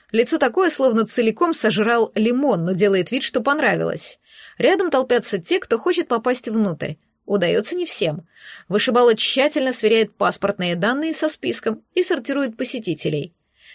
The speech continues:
Наблюдать за громилой и теми, кому не повезло с проходкой, не стала. Только собралась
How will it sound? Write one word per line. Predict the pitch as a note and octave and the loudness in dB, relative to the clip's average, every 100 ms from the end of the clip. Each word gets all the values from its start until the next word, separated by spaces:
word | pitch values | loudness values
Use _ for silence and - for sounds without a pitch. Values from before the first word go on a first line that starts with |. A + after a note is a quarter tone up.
| - | -6
Наблюдать | G#3+ A3+ C#4+ F#4+ B3 | 0 2 2 2 2
за | A#3 | 2
громилой | C4 C#4 E4 C#4+ | 4 2 2 0
и | A#3 | 0
теми, | D4 B3+ | 0 0
кому | G#3 G3+ G#3 | 2 0 2
не | G3 | 0
повезло | G#3 G3 G3 A3 | 0 0 2 2
с | G3+ | 2
проходкой, | - G3+ - G4 F4 D#4 - G#4+ | 0 -2 0 -2 -2 -4 -6 -10
не | E4+ C#4+ | -6 -4
стала. | - E3+ D#3 - _ _ - - - | -2 -2 -2 -8 _ _ -20 -12 0
Только | F#4 D#4+ | 2 2
собралась | C4 G3+ A3+ A#3 G#3+ - | 0 0 2 2 2 0